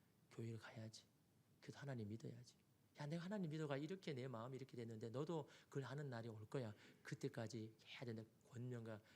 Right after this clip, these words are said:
계속 해보십시오. 끊임없이 해보십시오. 마음이 움직입니다.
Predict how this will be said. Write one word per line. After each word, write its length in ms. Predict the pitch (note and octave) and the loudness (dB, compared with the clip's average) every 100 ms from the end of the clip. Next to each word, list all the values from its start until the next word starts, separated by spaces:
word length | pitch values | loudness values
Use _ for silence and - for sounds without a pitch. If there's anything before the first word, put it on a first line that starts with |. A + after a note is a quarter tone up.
| - | -20
계속 340 | - - - B2 | -12 -8 -4 -2
해보십시오. 520 | A2 A2 - - - - - - - - - - - | -2 -4 -8 -12 -18 -20 -20 -20 -20 -20 -20 -20 4
끊임없이 520 | F#3 E3+ E3 C#3+ - A2 | 8 10 10 8 6 2
해보십시오. 440 | A2+ A2 - - - - - - - - | 0 -2 -6 -16 -20 -20 -20 -20 -16 -6
마음이 320 | G2 G#2 G#2+ | -2 0 0
움직입니다. 560 | F#2 G2 A#2+ B2+ A#2 | 0 0 -2 -2 -8